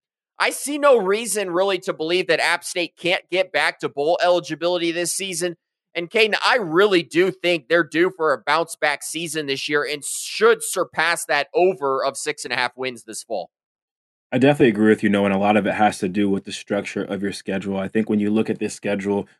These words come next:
Speaker 2: talked about it before, and the order of it is very important. The fact that the first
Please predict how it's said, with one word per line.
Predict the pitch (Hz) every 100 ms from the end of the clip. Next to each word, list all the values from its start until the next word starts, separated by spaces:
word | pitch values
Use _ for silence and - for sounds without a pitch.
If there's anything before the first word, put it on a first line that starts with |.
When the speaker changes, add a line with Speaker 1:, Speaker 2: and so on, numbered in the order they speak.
| -
Speaker 2:
talked | 143
about | 139 123
it |
before, | 110 - 113
and | 107
the |
order | 85 110 113
of | 107 104
it | 95
is | 95
very | 104 107
important. | 101 92 107 98 90
The |
fact | 95 110 120
that | 117
the | 107
first | - 110 104